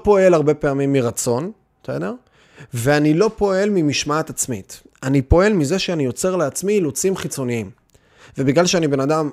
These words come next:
עם אחריות, אז אני כן בא ומצליח לבצע דברים, אבל מצד שני, מה שאני יודע להגיד, ואני אומר את זה בוודאות, ואני נותן את זה כרגע לכם כפרספקטיבה, כנקודת הסתכלות מסוימת על מי שרוצה לפתח משמעת, איך לעשות את זה,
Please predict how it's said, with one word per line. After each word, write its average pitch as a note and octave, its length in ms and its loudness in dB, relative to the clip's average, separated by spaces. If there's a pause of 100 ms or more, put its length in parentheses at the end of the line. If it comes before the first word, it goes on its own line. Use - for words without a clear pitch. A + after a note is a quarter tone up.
(140)
עם A#2+ 160 -6
אחריות, C#3 600 -2 (640)
אז B2+ 220 0
אני C3+ 160 4 (120)
כן F#3+ 360 0
בא D#3 160 6
ומצליח C3 460 -4
לבצע G#2+ 360 -6
דברים, G#2 320 -8
אבל A#2+ 180 -2
מצד A3 340 -4
שני, F#3 300 -2
מה D3+ 160 0
שאני D3+ 320 -2
יודע D#3 220 4
להגיד, C3+ 380 4
ואני A#2 160 2
אומר C3 220 2
את C#3+ 60 -2
זה C#3 80 0
בוודאות, A2+ 440 0 (240)
ואני B2 160 0
נותן B2 240 -2
את E3 80 -2
זה D3 80 0
כרגע B2+ 300 -2
לכם A#2+ 240 -4
כפרספקטיבה, C#3+ 720 -4
כנקודת A#2 420 -4
הסתכלות B2 400 -6
מסוימת A#2+ 440 -6 (220)
על A#2+ 220 -6
מי D3 120 2
שרוצה C#3+ 320 -2
לפתח B2 440 -4
משמעת, A#2 320 -6
איך A2+ 120 -10
לעשות C#3+ 300 -6
את F#3 60 -6
זה, A3+ 80 -6